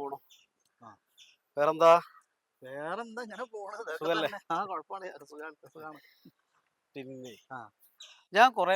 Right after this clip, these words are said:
Speaker 1: ദിവസമായി ഒരു കാര്യം ചോദിക്കണം എന്നിങ്ങനെ വിചാരിക്കണു.
Speaker 2: ആരെന്നോടാ?
Speaker 1: ആ.
Speaker 2: ഇത്ര
Speaker 1: പിന്നെ
Speaker 2: ചോദിക്കാൻ ഇപ്പൊ ഇത്ര മൊ-, മുഖവുരയുടെ ആവശ്യമൊന്നുമില്ലല്ലോ
Speaker 1: അല്ല,
Speaker 2: ചോദിച്ചൂടെ?
Speaker 1: ഇപ്പൊ അനക്കിപ്പോ എന്തെങ്കിലും വിഷമാവോ എന്നുള്ളതിലേ.
Speaker 2: എന്ത് വിഷമം? വിഷമിക്കാനുള്ള കാര്യം എന്താ ചോദിക്കാനുള്ളത്?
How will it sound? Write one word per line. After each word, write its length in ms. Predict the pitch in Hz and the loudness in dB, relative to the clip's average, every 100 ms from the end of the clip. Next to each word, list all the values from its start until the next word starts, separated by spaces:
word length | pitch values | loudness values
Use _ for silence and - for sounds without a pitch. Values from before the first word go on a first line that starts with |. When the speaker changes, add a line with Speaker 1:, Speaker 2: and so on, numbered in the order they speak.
| 180 | 0
Speaker 1:
ദിവസമായി 360 | 147 - 160 156 | -6 -8 -6 -6
ഒരു 60 | 151 | -8
കാര്യം 220 | 120 131 143 | -8 -10 -12
ചോദിക്കണം 260 | 139 131 131 | -14 -14 -16
എന്നിങ്ങനെ 240 | 135 131 120 | -16 -16 -16
വിചാരിക്കണു. 400 | 107 _ - - - - - _ - | -20 _ -20 -20 -20 -20 -20 _ -20
Speaker 2:
ആരെന്നോടാ? 480 | 110 113 113 117 101 - 180 | -18 -16 -12 -12 -14 2 6
Speaker 1:
ആ. 20 | 269 - - - _ _ _ | 6 4 -4 -20 _ _ _
Speaker 2:
ഇത്ര 120 | - - | -20 -20
Speaker 1:
പിന്നെ 280 | 107 127 117 139 | -16 -16 -12 -12
Speaker 2:
ചോദിക്കാൻ 360 | 123 127 143 | -12 -12 -10
ഇപ്പൊ 100 | 139 147 | -8 -6
ഇത്ര 120 | 156 156 143 | -2 -2 -2
മൊ-, 120 | 135 131 - - - 139 | -16 -20 -20 -20 -20 -12
മുഖവുരയുടെ 640 | 139 135 131 143 156 175 180 | -10 -6 -4 -2 2 2 4
ആവശ്യമൊന്നുമില്ലല്ലോ 560 | 170 165 170 170 165 160 | 4 0 -8 -8 0 0
Speaker 1:
അല്ല, 80 | 147 | 0
Speaker 2:
ചോദിച്ചൂടെ? 320 | 151 135 135 | -4 -6 -8
Speaker 1:
ഇപ്പൊ 80 | 135 131 | -6 -6
അനക്കിപ്പോ 480 | 139 _ - 202 185 | -8 _ -8 2 2
എന്തെങ്കിലും 260 | 180 180 170 | 2 0 0
വിഷമാവോ 340 | 156 160 156 151 | 0 2 2 2
എന്നുള്ളതിലേ. 400 | 165 147 147 131 - | 0 0 -2 -4 -12
Speaker 2:
എന്ത് 140 | 98 117 | _ -16
വിഷമം? 320 | 120 - 123 123 - - 117 | -16 -16 -16 -14 -14 -14 -14
വിഷമിക്കാനുള്ള 520 | 113 - 127 139 165 175 | -14 -14 -10 -6 -4 -4
കാര്യം 180 | 175 175 | -6 -8
എന്താ 120 | 175 180 | -8 -8
ചോദിക്കാനുള്ളത്? 400 | 170 175 175 | -6 -6 -6